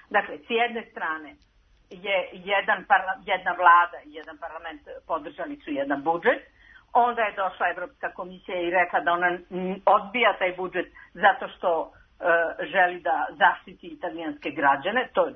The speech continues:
to je suština onoga što je Moscovici rekao, koji je inače jedan ipak demagog, e, socijalistički. I, ovaj, i onda i vi iz toga možete zaključiti da je Evropska komisija u stvari preuzela ulogu zaštitnika italijanskih građana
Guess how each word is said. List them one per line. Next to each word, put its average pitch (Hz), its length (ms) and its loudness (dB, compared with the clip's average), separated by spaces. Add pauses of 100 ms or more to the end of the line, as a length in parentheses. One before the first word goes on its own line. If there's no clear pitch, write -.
(140)
to 240 100 2
je 180 140 -4
suština 165 380 -10
onoga 156 240 -6
što - 140 -4
je 170 60 2
Moscovici 180 540 -6
rekao, 214 300 2
koji - 140 -14
je 180 60 -8
inače 185 220 -6
jedan 190 240 0 (300)
ipak 190 240 0
demagog, 196 840 4
e, 170 40 0 (840)
socijalistički. 196 840 -8 (280)
I, 240 280 2 (100)
ovaj, 226 180 -2 (220)
i 269 200 0
onda 277 340 2 (100)
i 233 220 -18
vi 240 140 -16
iz 247 100 -20
toga 262 180 -4
možete 254 300 -6
zaključiti 269 640 -2
da 247 60 0
je 240 80 2
Evropska 277 320 -6
komisija 240 540 -2
u 247 40 -8
stvari 269 360 2
preuzela 269 460 2
ulogu 269 360 -2
zaštitnika 240 720 2
italijanskih 254 520 -6
građana 262 420 0